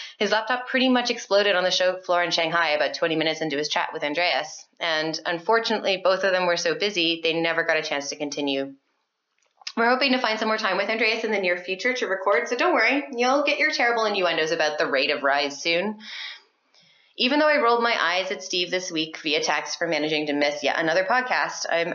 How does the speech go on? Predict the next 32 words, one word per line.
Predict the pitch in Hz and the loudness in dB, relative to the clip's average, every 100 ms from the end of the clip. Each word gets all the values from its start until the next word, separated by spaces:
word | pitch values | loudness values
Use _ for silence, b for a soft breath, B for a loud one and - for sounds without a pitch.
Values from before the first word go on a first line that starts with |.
| - | -4
actually | 214 - 269 | -2 -2 0
kind | 285 | 0
of | 277 | 2
happy | 208 202 247 | 0 0 -2
we | 233 | 0
have | 214 | 0
a | 208 | 0
bit | 208 | 0
of | 196 | 0
a | 196 | 0
gap | 160 156 | -2 -4
this | 151 151 | -8 -8
week | 131 - - | -8 -10 -12
because | 156 170 170 | -6 -4 -2
it | 170 | -2
means | 180 165 | 0 0
I | |
get | 160 160 | 2 0
a | 160 | 0
chance | 190 170 | -2 -4
to | - | -6
push | - 139 - | -2 -2 -2
my | 156 151 185 | 0 0 0
hostile | 180 139 - 151 | 0 -2 -4 -6
takeover | 143 143 143 135 | -4 -2 0 0
of | - 143 | 0 -2
Tamper | 147 139 | -2 -2
Tantrum | 139 135 131 135 127 | -4 -4 -2 -2 0
that | 127 - | -2 -2
little | 131 | -2
bit | 127 - | -2 -4
further. | 104 98 156 196 | -2 0 0 -2